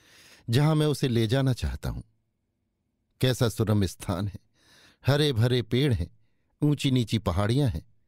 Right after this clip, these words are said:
हाँ, पहाड़ियों के बीच में झील भी तो है। इन डामर की सड़कों से तो मुझे नफरत है, ये पानी पड़ने पर सौंधापन नहीं देती। सड़कें तो मिट्टी की होती हैं, जो पानी पड़ने पर आपको भी अपने रंग में रंग लेती हैं।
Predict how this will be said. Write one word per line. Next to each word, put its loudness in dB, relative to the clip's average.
हाँ, 0
पहाड़ियों 2
के 0
बीच -2
में 2
झील 0
भी 0
तो 0
है। 0
इन 4
डामर 0
की -2
सड़कों 0
से -2
तो 0
मुझे 2
नफरत -2
है, -18
ये 4
पानी 0
पड़ने 0
पर 0
सौंधापन 0
नहीं 2
देती। -4
सड़कें 0
तो -2
मिट्टी 0
की 0
होती 2
हैं, 0
जो 2
पानी 0
पड़ने 0
पर -2
आपको 0
भी 2
अपने 0
रंग 0
में 2
रंग 0
लेती -2
हैं। -8